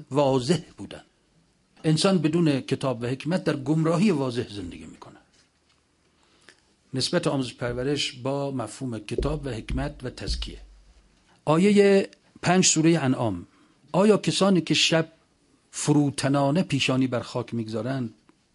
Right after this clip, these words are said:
تا صبح نمیخوابند، تمامشو نمیخوابند، به نماز میایستند،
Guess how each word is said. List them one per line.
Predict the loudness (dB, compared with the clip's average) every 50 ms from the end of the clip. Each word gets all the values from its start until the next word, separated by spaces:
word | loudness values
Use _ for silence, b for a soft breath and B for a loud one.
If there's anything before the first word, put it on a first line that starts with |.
| _ _
تا | -10 -10
صبح | -10 -6 -6 -6 -4 -2
نمیخوابند، | -4 -4 -4 -6 -6 -8 -8 -6 -4 -2 -2 -4 -4 -6 -12 _ _ _ b b b b b b -8
تمامشو | -4 -2 -2 0 -2 -2 -4 -4 -4
نمیخوابند، | -4 -4 -4 -6 -6 -6 -6 -4 -2 -2 -2 -2 -4 -6 -8
به | -6
نماز | -4 -2 0 0 0 0 -2 -4
میایستند، | -6 -6 -6 -6 -6 -4 -4 -4 -2 -4 -4 -6